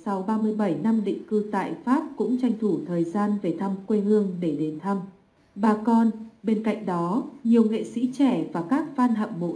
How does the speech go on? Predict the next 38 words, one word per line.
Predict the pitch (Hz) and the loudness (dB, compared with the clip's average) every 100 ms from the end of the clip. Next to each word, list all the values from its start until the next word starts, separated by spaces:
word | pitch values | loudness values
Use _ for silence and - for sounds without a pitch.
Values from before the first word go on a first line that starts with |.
| - | -4
tiếng | 196 165 196 | -2 -2 -2
hát | 214 330 - | -2 -2 -2
của | 208 - - | -2 -2 -2
Song | 196 | -2
Linh | 185 214 208 | 2 2 2
cũng | 208 220 | -2 0
đồng | 233 175 | 2 2
hành | 170 185 160 - | 0 -4 -4 -4
trong | 214 208 | -4 -2
chuyến | 185 175 | -4 2
đi. | 226 220 - - _ - | 4 4 0 -14 _ -4
Chuyến | 220 220 | 0 2
đi | 220 196 | 2 2
đã | 170 220 220 | -2 -2 0
mang | 226 202 | 2 2
đến | 175 165 220 | 0 0 2
nhiều | 240 180 - | 2 2 0
cảm | 190 151 | -4 -4
xúc | - 330 - | -4 -4 -4
hạnh | 226 - - | -6 -8 -4
phúc | 294 330 - - | -2 -2 -6 -4
cho | 208 | -4
tất | - 320 - | -2 -4 -2
cả | 185 170 | -4 -2
thành | 175 170 | -4 2
viên | 240 247 240 | 4 6 4
trong | 247 202 | 0 0
đoàn. | 185 165 - - _ _ | -2 -2 -6 -16 _ _
Sự | - 247 - | -6 -2 2
yêu | 254 247 | 4 4
thương | 247 247 220 | 6 6 4
của | - 170 | -2 -4
bà | 175 | -4
con | - 233 196 | -4 -4 -2
địa | - - | -4 -2
phương | 226 214 185 | 0 0 -2
đã | 160 156 | -4 0
góp | 294 | 0